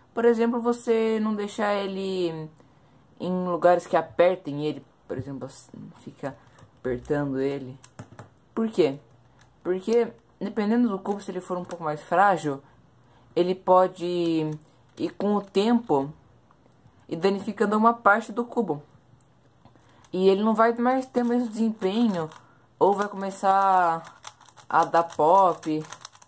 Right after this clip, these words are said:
esse tipo de coisa. Então, quanto melhor você cuidar do seu cubo, melhor. Outra coisa também que você pode fazer é tentar deixar ele o mais limpo possível. Você, quanto,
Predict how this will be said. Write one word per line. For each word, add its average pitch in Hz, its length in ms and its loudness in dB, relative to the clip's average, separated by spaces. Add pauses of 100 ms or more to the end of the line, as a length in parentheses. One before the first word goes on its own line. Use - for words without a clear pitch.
(520)
esse - 220 -10
tipo 269 160 -10
de 262 100 -8
coisa. 135 420 2 (800)
Então, 226 460 0 (340)
quanto 240 260 0
melhor 233 240 4
você 269 200 -4
cuidar 190 460 0
do - 100 -12
seu 160 180 -4
cubo, 160 400 -4 (220)
melhor. 156 400 -2 (680)
Outra 226 220 -2
coisa 220 220 -2
também 190 160 -6
que 196 60 -8
você 202 80 -8
pode 185 220 -2
fazer 220 520 -2
é 214 80 -10
tentar 240 440 -2
deixar 233 340 -6
ele 233 260 -6
o 214 60 -6
mais 240 240 -2
limpo 240 280 -2
possível. 139 640 -6 (1160)
Você, 185 1000 -2 (840)
quanto, 277 420 -4